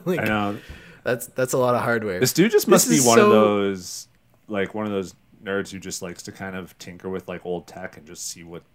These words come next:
Speaker 2: they can do with it. 'Cause, like, how much money is, is he
Speaker 1: Absolutely.
Speaker 2: possibly making on releasing this thing on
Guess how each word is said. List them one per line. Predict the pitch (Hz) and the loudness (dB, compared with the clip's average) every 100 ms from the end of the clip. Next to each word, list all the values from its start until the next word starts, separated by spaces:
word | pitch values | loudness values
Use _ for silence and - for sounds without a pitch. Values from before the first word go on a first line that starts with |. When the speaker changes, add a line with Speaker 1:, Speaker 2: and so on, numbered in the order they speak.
| _ - | _ -14
Speaker 2:
they | 87 | -14
can | - 80 80 | -14 -20 -20
do | - 90 | -18 -14
with | 104 | -14
it. | 76 82 | -16 -18
'Cause, | 90 90 | -18 -16
like, | 90 - _ _ _ _ _ _ | -16 -16 _ _ _ _ _ _
how | 147 | 0
much | 226 196 | 0 0
money | 120 127 110 | 0 0 0
is, | 104 104 | -2 -4
is | |
he | 123 104 104 | -6 -6 -6
Speaker 1:
Absolutely. | - | -8
Speaker 2:
possibly | - 117 - 120 | -2 0 0 -4
making | 101 95 92 92 | -6 -8 -10 -14
on | 85 | -14
releasing | 90 92 - 92 | -12 -12 -12 -12
this | 87 | -14
thing | - 82 | -14 -14
on | 80 | -16